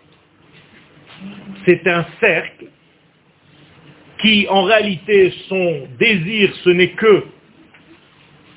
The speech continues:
qui ? Moi-même. Chacun de nous, c'est l'égoïsme. Chacun de nous, c'est la pensée de lui-même au départ, dans sa nature. Et ça doit être comme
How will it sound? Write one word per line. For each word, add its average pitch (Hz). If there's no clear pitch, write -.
qui ? 202
Moi-même. 131
Chacun 208
de 165
nous, 165
c'est 170
l'égoïsme. 160
Chacun 220
de 185
nous, 190
c'est 185
la 165
pensée 196
de 175
lui-même 160
au 160
départ, 139
dans 147
sa 156
nature. 123
Et 135
ça 139
doit 170
être 160
comme 147